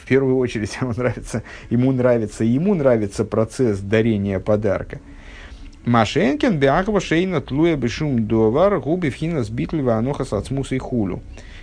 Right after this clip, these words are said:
Э, что не так в любви, которая не связана ни с какой вещью, он, не нахо-, он находится, любящий находится в ситуации битуля,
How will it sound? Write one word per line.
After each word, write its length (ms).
Э, 160
что 260
не 160
так 340
в 80
любви, 340
которая 420
не 220
связана 500
ни 100
с 80
какой 340
вещью, 600
он, 240
не 80
нахо-, 400
он 160
находится, 540
любящий 460
находится 640
в 80
ситуации 540
битуля, 540